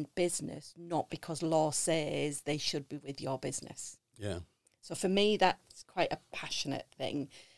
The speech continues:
Speaker 1: And I think minimum wage is another thing, but we could do a whole podcast on minimum wage.
Speaker 2: What do you mean, you would raise it?
Speaker 1: No. <laughs> The problem with minimum wage is all it does is lift everything else.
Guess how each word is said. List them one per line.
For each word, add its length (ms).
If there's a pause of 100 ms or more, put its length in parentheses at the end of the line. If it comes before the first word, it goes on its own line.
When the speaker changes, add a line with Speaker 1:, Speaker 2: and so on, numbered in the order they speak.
(180)
Speaker 1:
And 100
I 40
think 240
minimum 400
wage 320
is 120
another 280
thing, 240
but 160
we 80
could 240
do 160
a 40
whole 300
podcast 680
on 120
minimum 440
wage. 840
Speaker 2:
What 200
do 60
you 60
mean, 100
you 120
would 100
raise 240
it? 180 (240)
Speaker 1:
No. 520 (1040)
<laughs> 300 (1200)
The 140
problem 280
with 120
minimum 340
wage 320
is 280 (120)
all 200
it 120
does 140
is 140
lift 380
everything 500
else. 440